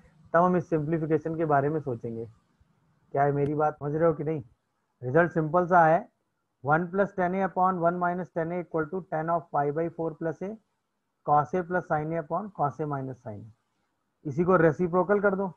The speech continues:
तो one minus ten A upon one plus ten A कितना हो गया? ten of pi by four minus A। अरे हाँ या ना? और ये क्या आ गया?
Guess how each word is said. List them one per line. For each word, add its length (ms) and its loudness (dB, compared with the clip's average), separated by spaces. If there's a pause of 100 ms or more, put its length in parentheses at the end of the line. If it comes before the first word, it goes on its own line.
(340)
तो 80 -4
one 200 4
minus 360 4
ten 160 2
A 100 0
upon 300 2
one 200 2
plus 260 -2
ten 120 -2
A 100 -4
कितना 240 0
हो 120 4
गया? 160 -4 (160)
ten 160 0
of 160 2 (120)
pi 180 4
by 140 2 (120)
four 200 0
minus 380 -4
A। 100 -4 (1600)
अरे 160 -8
हाँ 240 -8
या 80 -6
ना? 160 -6 (1200)
और 160 2
ये 160 4
क्या 180 6
आ 60 8
गया? 200 2